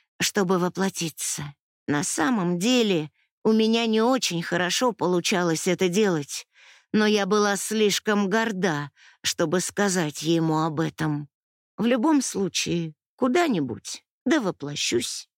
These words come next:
«Нова», сказал он в тот момент, когда я уже собиралась испариться. Я не могла открыть глаза, но услышала его голос в стремительной темноте,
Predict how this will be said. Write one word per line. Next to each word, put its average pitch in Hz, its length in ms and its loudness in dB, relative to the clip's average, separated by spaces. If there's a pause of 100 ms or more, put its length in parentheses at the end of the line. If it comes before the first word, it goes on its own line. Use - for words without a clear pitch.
«Нова», 117 520 -2 (480)
сказал 214 580 0
он 185 160 2
в - 80 -10
тот 196 240 0
момент, 202 560 0 (240)
когда 208 320 0
я 208 220 2
уже 202 260 2
собиралась 214 760 0
испариться. 185 840 -4 (600)
Я 190 240 2
не 202 140 4
могла 208 400 2
открыть 170 440 -4
глаза, 165 520 -2 (840)
но 247 300 4
услышала 240 760 2
его 226 400 2
голос 190 640 0 (260)
в - 80 -8
стремительной 202 1120 2
темноте, 196 760 0